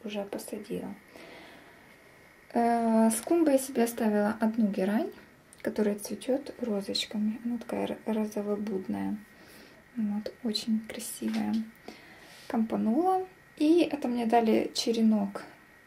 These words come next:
герани. Тоже очень красивая. Она какая-то красно-малиновая. Она мне нравилась у соседки в клумбе.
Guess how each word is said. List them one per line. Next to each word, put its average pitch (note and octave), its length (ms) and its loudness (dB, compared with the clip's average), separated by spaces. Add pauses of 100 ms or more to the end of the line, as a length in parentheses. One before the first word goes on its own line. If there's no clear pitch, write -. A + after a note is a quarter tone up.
(140)
герани. C#4 600 4 (1040)
Тоже A3 240 -2
очень A3 300 0
красивая. G#3 560 -4
Она G3 160 0
какая-то G3 300 -6
красно-малиновая. G3 1300 -2
Она F#3+ 140 -4
мне F#3 200 -4
нравилась F#3 580 -6
у - 40 -10
соседки - 540 -10
в - 100 -12
клумбе. G3 460 -2